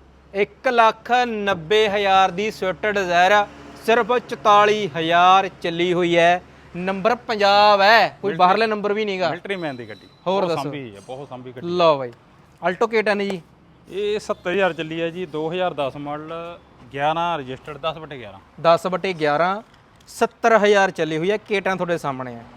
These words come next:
Speaker 2: ਹੂੰ।
Speaker 1: ਤੇ ਫਿਰ ਇਹਦਾ ਕੀ ਰੇਟ ਰਹੂਗਾ ਜੀ ਅੱਜ?
Speaker 2: ਰੇਟ ਦੇਵਾਂਗੇ ਜੀ ਤੁਹਾਨੂੰ ਇੱਕ ਲੱਖ ਪਚਵੰਜਾ ਹਜ਼ਾਰ ਦੀ ਗੱਡੀ।
Speaker 1: ਲਓ ਜੀ।
Speaker 2: ਐਨ ਓ ਸੀ ਨਾਲ।
Speaker 1: ਡੇਢ ਕੁ ਲੱਖ ਰੁਪਏ ਦੇ ਨੇੜੇ ਗੜ ਬਣ ਜੂਗੀ।
Speaker 2: ਹੂੰ।
Speaker 1: ਤੇ ਆਈ ਟੈਨ ਜੀ?
Speaker 2: ਇੱਕੀ ਹਜ਼ਾਰ ਚੱਲੀ ਹੋਈ ਜੀ, ਬਾਰਾਂ ਮਾਡਲ।
Speaker 1: <laughs>
Speaker 2: ਇਹ ਤੇ ਚੀਜ਼ਾਂ ਹੁੰਦਾ ਨਾ ਫਿਰ, ਧੂਰੀ
Speaker 1: ਆ ਜਾ।
Speaker 2: ਚਾਰ ਹਜ਼ਾਰ ਚਾਹੀਦਾ, ਹੋਰ ਬਥੇਰਾ ਕੁਛ ਪਿਆ ਆਪਣੇ
Speaker 1: ਹਾਂ,
Speaker 2: ਕੋਲੇ।
Speaker 1: ਇੱਕੀ ਹਜ਼ਾਰ ਚੱਲੀ ਹੋਈ ਕਾਰ ਹੈ, ਸਿਰਫ ਇੱਕੀ।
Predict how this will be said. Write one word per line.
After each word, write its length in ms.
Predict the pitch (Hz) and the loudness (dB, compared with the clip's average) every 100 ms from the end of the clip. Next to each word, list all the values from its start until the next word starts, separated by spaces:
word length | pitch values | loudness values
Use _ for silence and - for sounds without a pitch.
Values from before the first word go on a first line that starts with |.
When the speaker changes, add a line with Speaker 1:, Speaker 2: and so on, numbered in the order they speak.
| 123 117 | -20 -20
Speaker 2:
ਹੂੰ। 180 | 113 110 - | -20 -20 -12
Speaker 1:
ਤੇ 120 | 151 | -8
ਫਿਰ 140 | 151 165 | -8 -4
ਇਹਦਾ 200 | 170 185 | -2 -2
ਕੀ 80 | 180 | -4
ਰੇਟ 120 | 165 | -4
ਰਹੂਗਾ 180 | 160 160 | -4 -6
ਜੀ 80 | 151 | -8
ਅੱਜ? 120 | 131 - - - 139 | -12 -18 -20 -18 -10
Speaker 2:
ਰੇਟ 300 | 156 175 175 | -6 -6 -6
ਦੇਵਾਂਗੇ 400 | 180 185 180 180 | -6 -6 -6 -8
ਜੀ 100 | 175 | -10
ਤੁਹਾਨੂੰ 300 | 165 165 170 | -10 -12 -12
ਇੱਕ 140 | - | -10
ਲੱਖ 180 | 165 151 | -10 -10
ਪਚਵੰਜਾ 380 | 165 165 175 175 | -16 -16 -10 -8
ਹਜ਼ਾਰ 200 | 165 127 | -8 -10
ਦੀ 140 | 113 | -14
ਗੱਡੀ। 180 | 95 - _ _ _ | -20 -20 _ _ _
Speaker 1:
ਲਓ 120 | 151 | -6
ਜੀ। 60 | 131 | -6
Speaker 2:
ਐਨ 120 | 151 | -8
ਓ 80 | 160 | -12
ਸੀ 140 | 135 | -14
ਨਾਲ। 120 | 101 95 | -18 -20
Speaker 1:
ਡੇਢ 280 | 151 196 247 | 0 4 4
ਕੁ 120 | 254 | 4
ਲੱਖ 240 | 254 233 - | 4 4 4
ਰੁਪਏ 200 | 214 214 | -2 0
ਦੇ 80 | 208 | -2
ਨੇੜੇ 120 | 202 | -2
ਗੜ 120 | 202 | -4
ਬਣ 180 | 190 170 | -4 -4
ਜੂਗੀ। 240 | 175 208 | -6 -6
Speaker 2:
ਹੂੰ। 240 | 208 120 110 110 _ _ _ _ | -8 -12 -20 -20 _ _ _ _
Speaker 1:
ਤੇ 160 | 160 175 | -6 -4
ਆਈ 120 | 202 208 | -2 2
ਟੈਨ 180 | 226 | 2
ਜੀ? 240 | 220 202 160 - | 2 -2 -6 -12
Speaker 2:
ਇੱਕੀ 240 | 170 - 202 | -16 -10 -6
ਹਜ਼ਾਰ 200 | 202 180 | -6 -6
ਚੱਲੀ 240 | 170 160 | -12 -14
ਹੋਈ 140 | 160 | -14
ਜੀ, 180 | 151 165 147 | -14 -16 -10
ਬਾਰਾਂ 260 | 127 123 | -6 -6
ਮਾਡਲ। 520 | 107 98 - - 170 147 160 - | -8 -16 -20 -18 -16 -14 -16 -10
Speaker 1:
<laughs> 500 | 190 175 156 131 - _ _ 160 | -8 -8 -10 -14 -18 _ _ -16
Speaker 2:
ਇਹ 140 | 175 | -8
ਤੇ 100 | 165 | -6
ਚੀਜ਼ਾਂ 280 | 180 170 190 | -8 -6 -6
ਹੁੰਦਾ 200 | 160 156 | -4 -6
ਨਾ 80 | 180 | -6
ਫਿਰ, 100 | 196 | -6
ਧੂਰੀ 200 | 208 180 | -6 2
Speaker 1:
ਆ 80 | 190 | 2
ਜਾ। 120 | 170 | 4
Speaker 2:
ਚਾਰ 120 | 175 | 0
ਹਜ਼ਾਰ 180 | 185 185 | -2 -6
ਚਾਹੀਦਾ, 260 | 180 185 196 | -6 -6 -4
ਹੋਰ 200 | 175 185 | -4 -4
ਬਥੇਰਾ 280 | 202 190 | -4 -4
ਕੁਛ 160 | 156 151 | -4 -8
ਪਿਆ 180 | 135 120 | -12 -10
ਆਪਣੇ 100 | 147 | -8
Speaker 1:
ਹਾਂ, 160 | 139 131 | -8 -10
Speaker 2:
ਕੋਲੇ। 120 | 139 | -8
Speaker 1:
ਇੱਕੀ 480 | 233 - _ 262 254 | -10 -10 _ 0 2
ਹਜ਼ਾਰ 500 | 214 202 196 208 208 | 2 4 8 8 6
ਚੱਲੀ 320 | 196 196 196 | 0 -4 -2
ਹੋਈ 180 | 190 196 | -2 -2
ਕਾਰ 260 | 190 180 165 | 2 2 4
ਹੈ, 160 | 151 | 0
ਸਿਰਫ 240 | 165 220 233 | -2 -4 -4
ਇੱਕੀ। 480 | 254 214 - 190 | -6 -8 -6 -6